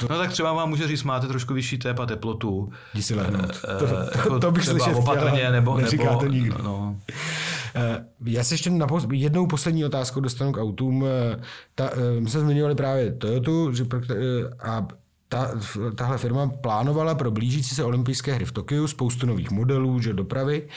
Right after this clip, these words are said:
Speaker 2: včetně některých se semiautomatickým řízením čtvrté úrovně. Co to v překladu pro nás laiky znamená semiautomatický řízení čtvrtý úrovně?
Speaker 1: Já myslím, že tam budou jezdit auta, která nebudou mít řidiče, ale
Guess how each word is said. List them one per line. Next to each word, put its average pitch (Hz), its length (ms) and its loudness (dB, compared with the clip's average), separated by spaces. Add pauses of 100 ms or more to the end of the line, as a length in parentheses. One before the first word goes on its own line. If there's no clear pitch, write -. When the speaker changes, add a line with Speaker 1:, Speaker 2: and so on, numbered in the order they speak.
(420)
Speaker 2:
včetně 170 420 0
některých 156 520 2
se 143 160 0
semiautomatickým 160 1160 0
řízením 139 460 2
čtvrté 123 480 0
úrovně. 101 480 -2 (360)
Co - 140 -2
to 131 100 2
v 202 60 -2
překladu 123 580 0 (120)
pro 117 160 -2
nás 120 240 -2
laiky 110 360 -2
znamená 110 580 0
semiautomatický 110 1080 -2
řízení 104 320 0
čtvrtý 95 480 -4
úrovně? 87 460 0 (320)
Speaker 1:
Já 101 160 -2
myslím, 127 280 0
že 147 100 -2
tam 165 240 -2
budou 143 300 0
jezdit 139 400 -2
auta, 127 500 -2
která 123 500 -2
nebudou 101 280 0
mít 135 160 0
řidiče, 98 600 -2 (1080)
ale 131 680 -2